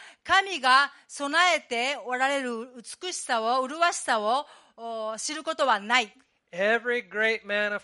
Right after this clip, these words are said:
Speaker 2: faith
Speaker 1: えー、偉大な信仰を持った、あー、人は、
Speaker 2: Every person that has strong faith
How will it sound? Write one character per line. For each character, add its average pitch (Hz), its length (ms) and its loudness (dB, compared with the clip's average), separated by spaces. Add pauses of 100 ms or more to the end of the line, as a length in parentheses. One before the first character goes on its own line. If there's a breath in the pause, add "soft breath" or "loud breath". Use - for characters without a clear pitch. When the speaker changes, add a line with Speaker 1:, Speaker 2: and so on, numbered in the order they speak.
Speaker 2:
faith 160 280 -4 (600 soft breath)
Speaker 1:
え 190 800 -12
ー、 247 100 -12
偉 240 40 -8
大 370 240 6
な 370 140 4
信 381 340 -8
仰 359 240 -2
を - 20 -2
持 359 140 0
っ 359 80 -4 (140)
た、 285 280 6 (380 loud breath)
あ 214 480 4
ー、 - 20 -8
人 285 300 0
は、 247 380 4
Speaker 2:
Every 214 360 -2
person 233 420 -6
that 214 200 -6
has 190 200 -2
strong 233 640 -4
faith 151 440 -10